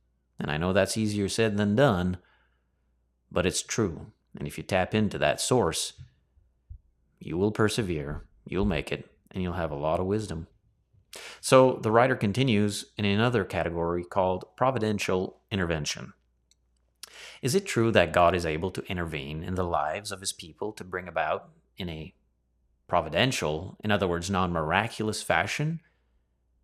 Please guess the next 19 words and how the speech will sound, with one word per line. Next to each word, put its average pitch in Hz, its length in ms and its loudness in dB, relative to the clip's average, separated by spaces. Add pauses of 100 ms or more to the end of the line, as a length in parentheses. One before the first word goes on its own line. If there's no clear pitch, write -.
(220)
what 107 360 6
is 90 160 0
best 87 320 2
for 82 120 -6
them? 104 320 -6 (880)
And 98 100 -4
the 87 80 -2
answer 78 260 -8
is 110 120 -4
yes. 196 400 -6 (1500)
If 123 160 0
we 147 80 2
could 147 120 4
only 190 280 0
see, 113 680 -2 (180)
quote, 110 320 2
"behind 104 380 4
the 90 80 0
scenes," 78 640 -4